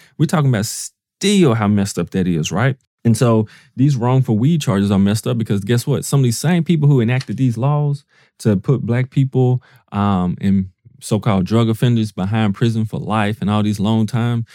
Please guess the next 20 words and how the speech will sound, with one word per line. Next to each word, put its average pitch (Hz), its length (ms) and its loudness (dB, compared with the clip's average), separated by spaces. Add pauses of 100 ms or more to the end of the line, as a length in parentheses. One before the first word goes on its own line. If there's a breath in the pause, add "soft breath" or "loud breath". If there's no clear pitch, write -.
(260 loud breath)
are 117 160 0
the 107 60 2
same 175 300 0
people 147 240 0
who 139 380 2
are 113 180 0
now 135 260 2
investing 104 880 0
in 104 160 0
actually 110 520 0
growing 120 480 0
marijuana 113 600 2
and 101 120 2
making 101 260 0
a 87 120 0
huge 175 600 2
profit 127 380 -4
off 90 220 -2
of 73 160 -6
it. - 100 -14